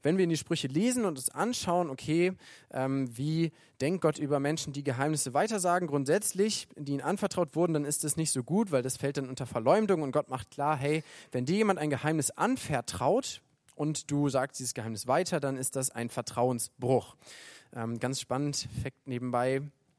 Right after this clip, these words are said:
ähm, im Strafgesetzbuch ist es sogar aufgeführt, wenn, äh, Jens mir ein Geheimnis erzie-, erzählt und ich erzähle es jemandem weiter, dann kann ich dafür verklagt werden.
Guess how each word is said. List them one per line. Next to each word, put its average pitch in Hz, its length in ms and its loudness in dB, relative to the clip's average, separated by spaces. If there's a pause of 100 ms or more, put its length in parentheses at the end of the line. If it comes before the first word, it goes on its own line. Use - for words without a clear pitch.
(500)
ähm, 120 220 -4
im 117 120 -6
Strafgesetzbuch 143 720 -2
ist 143 140 -4
es - 160 0
sogar 120 240 0
aufgeführt, 175 540 4
wenn, 131 240 0 (360)
äh, 123 140 0
Jens 127 320 0
mir 135 60 0
ein 131 100 0
Geheimnis 165 380 4
erzie-, 156 280 -2 (200)
erzählt 165 480 2
und 131 100 -4
ich 139 100 -4
erzähle 135 300 -2
es 131 100 -4
jemandem 117 260 -4
weiter, 151 340 4
dann 127 120 0
kann 120 140 -2
ich 127 80 0
dafür 120 220 -4
verklagt 110 500 -6
werden. - 200 -12